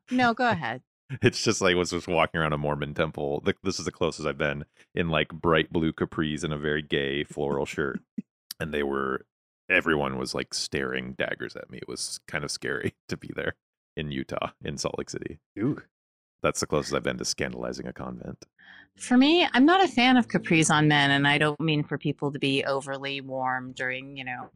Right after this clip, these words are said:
Speaker 2: Mm-hmm.
Speaker 1: sunny months, but there's something about the silhouette that I'm not a fan of.
Speaker 2: I had a phase, and I don't do it anymore. I would never do it again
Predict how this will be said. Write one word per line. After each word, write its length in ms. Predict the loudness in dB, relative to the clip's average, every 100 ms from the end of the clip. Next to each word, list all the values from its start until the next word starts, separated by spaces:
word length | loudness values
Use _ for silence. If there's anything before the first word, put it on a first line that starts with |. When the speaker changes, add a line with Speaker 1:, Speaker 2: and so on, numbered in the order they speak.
| -8
Speaker 2:
Mm-hmm. 540 | -6 -6 -8 -8 -10 -8
Speaker 1:
sunny 340 | -2 2 2
months, 420 | 0 0 0 0 -4
but 160 | -4 -2
there's 200 | -2 0
something 280 | 0 4 4
about 220 | 4 2
the 60 | 2
silhouette 540 | 0 2 2 0 0
that 100 | -2
I'm 140 | 0 0
not 160 | -2
a 20 |
fan 260 | -2 -4 -4
of. 140 | -6 -6
Speaker 2:
I 80 | 0
had 80 | 2
a 60 |
phase, 580 | 2 0 0 -2 -6 -12 _ -14
and 160 | -10 -6
I 80 |
don't 160 | -6 -4
do 120 | -4
it 60 | -6
anymore. 300 | -8 -8 -6
I 60 |
would 160 | -6 -6
never 200 | -6 -6
do 100 | -6
it 80 | -10
again 260 | -10 -16